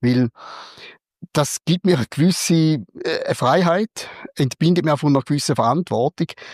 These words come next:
egal welches Seich, das ich euch da erzähle, welche Fake News, das ich euch da auftische, die uno brettert rein und sagt euch, wie es wirklich ist. Ist ja während Corona auch so gewesen, wenn du irgendwo in einem Facebook-Beitrag etwas zur Impfung geschrieben hast, ist sofort plupp,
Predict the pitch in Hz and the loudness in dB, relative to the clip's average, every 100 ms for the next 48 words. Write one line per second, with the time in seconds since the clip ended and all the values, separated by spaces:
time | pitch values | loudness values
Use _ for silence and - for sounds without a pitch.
0 | - - 131 147 156 180 107 101 _ _ | -18 -4 -2 0 0 0 -2 -6 _ _
1 | 117 160 156 - 135 147 123 - 120 131 | 0 2 2 0 -2 -2 -4 -4 -4 -2
2 | 120 113 117 123 - 127 117 120 131 - | 0 -2 -4 -6 -4 0 2 2 0 0
3 | 165 208 - 170 156 143 147 131 131 127 | 0 0 0 2 2 0 0 0 0 2
4 | 123 170 - 151 - 147 - - _ - | 0 -2 -4 -4 0 -2 -4 -18 _ -20
5 | - 202 226 180 208 185 _ - - - | 2 6 8 6 4 -4 _ -20 -20 -20
6 | - _ 139 135 180 - 160 - 135 156 | -20 _ 0 2 0 0 0 0 0 2
7 | 180 156 156 123 123 123 123 131 123 139 | 0 -2 -2 0 2 0 2 2 2 -2
8 | - 123 107 107 104 - 101 - - - | -6 -4 -2 -4 -4 -4 -6 -8 -10 -10
9 | - 147 143 139 131 143 147 147 160 165 | -2 0 2 0 0 2 2 2 2 -2
10 | - 160 139 139 135 135 127 123 117 110 | 0 2 2 2 2 2 2 2 2 0
11 | 139 - 139 123 117 123 113 113 - 113 | -2 -2 -4 -2 -2 2 2 0 -4 -8
12 | 117 - 113 170 233 196 - 165 147 139 | -6 -6 -2 -2 0 -2 0 0 2 -2
13 | - - 156 156 - 381 | -4 -4 -2 -2 2 0